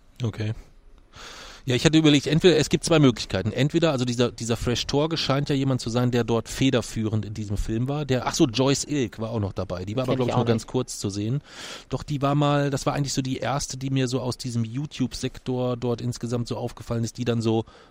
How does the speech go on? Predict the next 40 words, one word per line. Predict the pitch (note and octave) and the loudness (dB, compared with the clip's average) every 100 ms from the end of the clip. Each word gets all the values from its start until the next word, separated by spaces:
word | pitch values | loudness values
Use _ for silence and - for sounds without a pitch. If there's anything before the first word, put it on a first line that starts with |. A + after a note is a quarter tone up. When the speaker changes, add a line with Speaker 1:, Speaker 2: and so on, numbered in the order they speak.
| _ | _
Speaker 1:
plötzlich | - A#2+ - B2+ | -2 -2 -2 -6
im | |
Fernsehen | - B2+ C#3+ A#2+ G#2 | -2 0 2 2 0
war | A2+ | 0
und | A2 | -2
keiner | A#2+ A#2+ A#2 | 0 0 -2
wusste, | - B2 | -2 -2
was, | A2 - - | -2 -4 -4
was | A2+ - | -4 -6
hat | - | -6
die | |
eigentlich | A2+ A2 - | -6 -4 -4
gemacht | A#2 A#2+ - | -4 -4 -6
oder | G2+ | -8
wo | G#2+ | -6
kommt | - A2+ | -4 -4
die | G#2+ | -4
eigentlich | G2+ G2+ | -6 -4
her, | A2+ A#2 D#2+ - | -2 -2 -4 -14
so. | - - - - - - - - - _ - | -18 -18 -18 -20 -20 -20 -20 -20 -20 _ -2
Ähm, | A2 G#2+ G2+ G2 G2+ - - _ _ _ _ _ _ _ - _ _ _ _ - | 2 4 4 2 0 -4 -18 _ _ _ _ _ _ _ -20 _ _ _ _ -4
und | A2 | -2
für | A2+ | 0
mich | D#3+ | 0
gibt's | - D3 | 0 0
halt | C3 | 0
zwei | A#2+ | 4
Möglichkeiten. | A#2 G2+ - G2 | 4 2 -2 -2
Möglichkeit | A2 - - G#2+ | -2 -2 -2 0
eins | A2 D3+ F#3+ | 0 -2 -2
ist, | A#3 - - - _ _ _ _ _ _ - _ - | -4 -6 -12 -20 _ _ _ _ _ _ -20 _ -4
dieser | A#2+ A#2 | -2 -2
Fresh | - A#2 | 0 -2
Torge | - D3+ D3+ | 0 0 0
ist | - | 2
ein | B2 | 2
super | A2 D3+ - E3+ | 2 -2 2 2
mega | C#3 C3 D#3 D#3 | 4 4 4 2
cleverer | - A#2+ C3+ D3+ C#3 A2+ | 0 0 0 0 -2 -2
Typ | C3 G#3+ | -4 -4